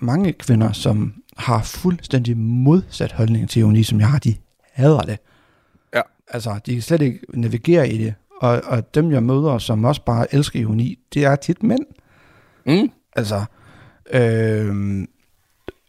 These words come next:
Speaker 1: så det er nok sådan noget. Og så er det det der med, at jeg forstår heller ikke helt altid, og det igen, det er jo ikke alle kvinder.
Speaker 2: Nej, nej, nej,
Speaker 1: Jeg
Speaker 2: nej.
Speaker 1: forstår heller ikke altid det der med, når du stiller mig et spørgsmål, så skal jeg sige det, du gerne vil høre.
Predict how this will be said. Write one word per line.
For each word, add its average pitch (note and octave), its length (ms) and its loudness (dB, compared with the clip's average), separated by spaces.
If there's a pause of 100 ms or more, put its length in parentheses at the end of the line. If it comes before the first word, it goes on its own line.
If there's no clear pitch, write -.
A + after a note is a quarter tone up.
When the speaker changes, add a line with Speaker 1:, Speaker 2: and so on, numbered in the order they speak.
(320)
Speaker 1:
så C3+ 120 -4
det C3+ 140 0
er C3 40 4
nok D#3 180 0
sådan G3 140 -2
noget. F3 300 2
Og C3 80 -4
så F3 80 0
er E3+ 40 0
det D3+ 120 -6
det F3 80 2
der F3 120 4
med, E3 320 2
at - 520 -4
jeg C3 80 -2
forstår F3+ 280 -2
heller D#3 160 2
ikke D#3 120 -4
helt F#3 320 -6
altid, C3+ 340 -4
og C#3+ 100 -6
det D#3 60 2
igen, D3+ 200 0
det E3 80 -2
er D3 40 4
jo D3 40 4
ikke - 140 -4
alle F3 180 0
kvinder. A#2 340 -4 (640)
Speaker 2:
Nej, D3+ 100 0
nej, E3 100 -4
nej, A#2 100 -10
Speaker 1:
Jeg - 80 -10
Speaker 2:
nej. B2 40 -4
Speaker 1:
forstår B2+ 340 -2
heller D#3 140 2
ikke D#3+ 160 -2
altid D3+ 280 -2
det C#3 120 2
der C#3 140 2
med, C#3+ 280 2 (160)
når B2 160 0
du A#2+ 120 -4
stiller D#3+ 300 0
mig A#2 140 0
et A2+ 80 -4
spørgsmål, - 600 -4 (800)
så - 160 -12
skal - 200 0
jeg C3 120 2
sige - 460 -4
det, C3 140 2
du B2+ 120 0
gerne D3 260 2
vil A#2+ 140 2
høre. C#3 360 4